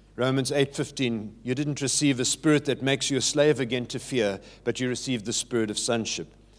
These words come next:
And by him we cry out, 'Abba, Father.'" Galatians four six, "Because you are sons,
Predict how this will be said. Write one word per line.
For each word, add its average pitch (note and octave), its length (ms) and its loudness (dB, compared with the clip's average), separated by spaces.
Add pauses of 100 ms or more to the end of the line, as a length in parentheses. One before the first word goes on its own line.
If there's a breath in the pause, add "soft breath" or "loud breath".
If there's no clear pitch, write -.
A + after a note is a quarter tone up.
(140 soft breath)
And A2 140 -6
by A2 160 2
him A2 240 0
we A2 100 -2
cry A2 360 -4
out, G2+ 200 -8
'Abba, G2 400 -10 (380 soft breath)
Father.'" G#2 540 2 (340 soft breath)
Galatians B2+ 500 2
four C3+ 220 0
six, B2+ 300 -4
"Because C#3 360 0
you D3 120 6
are C#3 80 4
sons, A2+ 800 2